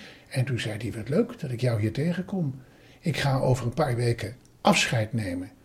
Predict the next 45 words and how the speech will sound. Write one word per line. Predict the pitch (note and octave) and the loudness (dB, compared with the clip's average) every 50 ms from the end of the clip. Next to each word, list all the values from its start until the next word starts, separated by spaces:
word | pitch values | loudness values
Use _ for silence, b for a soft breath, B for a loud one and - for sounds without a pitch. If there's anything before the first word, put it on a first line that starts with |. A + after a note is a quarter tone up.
| b b b b b | b b b b b
Ik | b D#3 - | b -2 0
zeg: | - E3+ | 0 0
"Hoe | D3+ E3 - F#3+ | 0 2 2 2
is | D#3+ D#3 | 2 2
het | F3+ D#3+ | 0 -2
met | D#3 D#3+ - | -2 0 0
de | F3+ | 2
anderen | - G#3+ A#3 G#3 F3 C#3 B2+ | 4 6 6 6 6 6 4
gegaan?" | - - A2 - - B2 A2 G#2+ G#2+ G#2+ - b b b b b b b b | 2 2 0 -2 0 0 0 -2 -4 -6 -10 b b b b b b b b
Ze | - - - - | -14 -14 -14 0
allemaal | - - G#3+ G3+ F#3+ F3+ E3+ D#3+ | 4 8 8 10 10 8 8 8
weg. | E3 E3 D#3+ - - - - | 8 8 8 6 4 -2 -2
Eh, | - B2+ B2 B2+ | 0 2 2 2
eh, | D#3 - C3 A#2+ A#2 A2+ A#2+ B2 - B B B B B B B B B B B | 2 2 0 0 0 -2 -2 -4 -6 B B B B B B B B B B B
de, | B B2 A#2+ C3+ B2+ | B -2 -2 0 0
de | B2+ A#2+ | 0 0
prefect | - - A#2 - - G3+ G3+ - - | 0 0 2 4 4 4 4 2 2
van | - C3+ C3+ | 0 2 4
die | B2+ C#3 D3 C#3 | 4 4 4 4
tijd, | C#3+ D3+ C#3+ C3+ A#2+ B2 A#2+ - - B B B B B B B - - - - - | 4 2 4 4 4 4 2 -2 -6 B B B B B B B -16 -16 -16 -12 -6
die | - A#2+ C3 B2+ | -2 0 0 2
is | B2 - - | 2 2 2
getrouwd. | - D#3 - - G#3 G3 F#3 G3 G3 F#3+ - - - - - | 2 0 2 4 6 8 8 8 6 4 0 -6 -8 -8 -6
Eh, | - A#2+ G#2 G#2+ A#2+ B2 A2+ G#2 A2 G#2+ - - A#2+ B2 B2+ C#3 C3+ | -4 -4 -4 -4 -4 -4 -2 -2 -4 -4 -4 -6 -6 -6 -6 -4 -2
die | A#2+ C#3 C3 | 2 4 4
is | B2+ A2 | 4 4
het | A#2+ B2 - | 2 -2 -4
verkeerde | - B2+ - C3+ A#2+ A#2+ C3+ | -4 -2 0 2 2 2 4
pad | C3 - G#3+ F#3 - | 6 6 6 8 6
opgegaan. | F#3 D#3 - - D#3 C#3 - E3 E3 D#3 D#3 D#3 | 4 2 2 0 -4 -2 0 2 2 2 2 2
Daar | C3+ C3 A2+ A#2 | 2 0 0 0
is | A#2 - | 2 6
dat | - F#3 F3+ F3+ | 8 8 8 8
mee | F3 D#3+ D#3 D3 | 6 2 2 2
gebeurd. | - C#3 C3 B2+ C3 C3+ | 2 2 0 0 0 -2
Ik | C3+ B2 | -2 -2
ben | - - G#2 | -2 -2 -2
de | G#2 - - - | -4 -8 -6 0
enige | - G#3+ A3 B3+ C#4+ D4 C4 - G#3+ G3+ G3+ - - - - - - - - - - - _ | 4 8 8 10 10 10 8 6 4 0 0 -2 -6 -12 -20 -20 -20 -20 -20 -20 -20 -20 _
uit | - - D#3+ E3 C3 - C#3 C3 | 0 4 4 4 4 2 2 2
die | F3 F3+ | 2 2
periode | E3+ D#3 D3+ C#3+ D3+ C3 C#3+ C#3 C3+ C3 C3 C3 B2 A#2 | 2 2 2 2 4 4 4 4 4 4 2 2 2 2
die | C3 C#3 | 4 4
nog | C3+ B2 B2+ B2 - | 4 4 2 0 -2
steeds | - - B2 A#2 A#2 - - - - - | -2 0 0 0 0 0 -2 -6 -6 -10